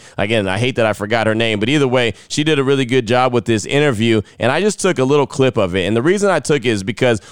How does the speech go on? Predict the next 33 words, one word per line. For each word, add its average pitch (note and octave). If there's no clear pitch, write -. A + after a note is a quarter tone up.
we've F3
been F#3
talking D#3+
about C#3
Derek C3+
Carr. B2+
My A2+
guy C3+
P C#3+
E -
in C3+
North C3+
Carolina, C3
he D3
called C3+
in C3+
on, A#2
uh, G#2+
on A2+
Tuesday's C3+
show C3+
and A2+
had A#2
a A2
lot B2+
of A2
glowing B2+
reviews A#2
to A2+
say B2
about A#2+
Derek B2+
Carr B2+